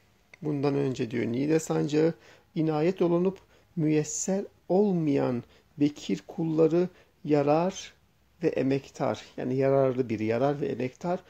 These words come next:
ve Harem-i Hümayun'da hasıl olmuş kapısı mükemmel bendeleri. Evet, kapısı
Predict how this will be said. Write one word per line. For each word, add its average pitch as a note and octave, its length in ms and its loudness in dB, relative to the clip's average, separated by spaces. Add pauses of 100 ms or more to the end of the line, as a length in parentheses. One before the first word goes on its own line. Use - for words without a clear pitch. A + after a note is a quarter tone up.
(260)
ve D3+ 60 -4
Harem-i D#3 540 -2
Hümayun'da D#3 1080 -2 (1700)
hasıl D#3 760 0
olmuş D3+ 680 0 (380)
kapısı F3+ 720 -4 (300)
mükemmel D#3+ 1000 0 (340)
bendeleri. C3 800 0 (240)
Evet, C3+ 220 -10
kapısı E3 680 -4